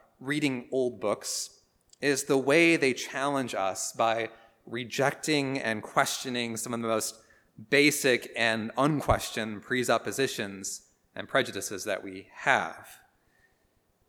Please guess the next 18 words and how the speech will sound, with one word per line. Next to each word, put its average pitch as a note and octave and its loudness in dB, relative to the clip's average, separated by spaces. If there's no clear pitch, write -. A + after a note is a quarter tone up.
Like, B2 0
maybe E3+ 4
you D#3+ 0
might C#3 4
be B2+ -4
surprised - 0
when A#2+ -6
you A2+ -6
open B2+ -4
up B2 0
the B2+ -2
great A#2+ 2
medieval C3+ 2
theologian A#2 0
Thomas B2 -4
Aquinas' B2+ -2
Summa A#2+ -2
Theologiae G#2+ 0